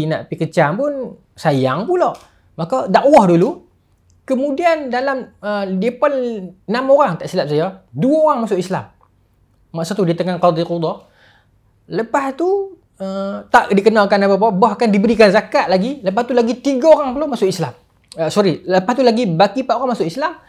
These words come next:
Kesemua anak muda Yahudi tu masuk Islam. Dan yang menarik dia, orang di pasar yang marah tu,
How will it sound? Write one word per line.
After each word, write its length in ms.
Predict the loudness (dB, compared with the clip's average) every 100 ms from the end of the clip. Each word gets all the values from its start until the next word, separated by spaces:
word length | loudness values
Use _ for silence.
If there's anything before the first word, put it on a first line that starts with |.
| _ -20 _
Kesemua 640 | 0 2 0 2 2 2
anak 80 | 0
muda 160 | 2 4
Yahudi 320 | 4 2 0
tu 80 | -2
masuk 320 | -2 -2 -2
Islam. 400 | -2 -4 -6 -10 _ _ _ _ -12
Dan 400 | 0 2 4 4
yang 160 | 4
menarik 400 | 4 2 2 0
dia, 240 | 2 0 0 -14 -20 -12 4
orang 400 | 8 8 6 0
di 160 | 0
pasar 480 | 0 0 0 0 2
yang 160 | 2 2
marah 720 | 4 4 4 2 4 6 6
tu, 240 | 0 -8